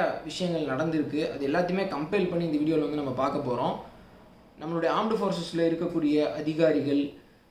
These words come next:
இன்டெலிஜென்ஸ்ல இருக்கிறவங்க சொல்லக்கூடிய விஷயம் என்ன அப்படின்னா, நம்ம அரசாங்கத்தினுடைய அந்த செக்யூரிட்டி கால்குலஸே ஈஸ்டர்ன் ஃப்ரண்ட்டை பொறுத்த வரைக்கும் டோட்டலா மாறி இருக்கு. எல்லாம் வேற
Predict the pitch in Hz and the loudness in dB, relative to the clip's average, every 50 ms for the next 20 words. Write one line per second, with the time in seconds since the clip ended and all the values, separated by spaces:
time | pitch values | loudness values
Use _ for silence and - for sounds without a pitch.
0 | _ _ _ _ 180 175 220 226 214 190 190 180 170 - 165 165 156 139 - 147 | _ _ _ _ -2 0 2 2 2 2 0 -2 -4 -2 0 0 0 0 0 -4
1 | 139 139 139 135 131 131 143 147 175 175 170 160 143 143 139 - 180 180 170 151 | -4 -4 -2 -4 -4 -2 0 0 2 2 4 4 2 2 0 0 0 0 0 0
2 | 147 143 156 170 170 156 147 135 131 127 123 131 151 180 - - - - - - | -2 -2 -2 0 0 0 0 -2 -4 -2 -2 -2 -2 -2 -4 -8 -14 -20 -20 -20
3 | - - - - 135 143 131 135 151 185 202 - 226 226 226 226 220 - 202 190 | -20 -16 -12 -8 -6 -4 -4 -2 -2 -2 -2 0 0 0 2 0 0 0 0 -2
4 | 190 180 170 175 180 190 185 175 - - 165 - - 233 226 196 180 202 170 - | 0 2 2 2 2 2 0 -2 -2 -2 -4 -4 -4 -6 -6 -4 -4 -4 -4 -2
5 | - 185 175 202 214 196 - 208 190 175 - 185 180 - - - 196 208 - - | -2 0 0 0 0 -2 -2 0 0 0 0 0 0 0 0 -2 -2 -2 -2 0
6 | 214 196 175 - 180 175 160 165 - - 165 165 165 175 170 156 151 143 175 180 | 0 0 0 0 0 0 0 0 2 2 0 2 2 2 4 4 2 2 2 0
7 | 185 180 - 180 202 214 - 190 190 170 151 147 151 170 190 190 180 156 143 131 | 0 2 2 2 2 2 2 2 2 0 0 0 2 2 4 4 4 4 4 2
8 | 139 135 127 120 117 - 165 185 175 147 143 147 156 175 202 | 0 0 0 0 -2 -2 0 0 -2 0 0 0 2 4 6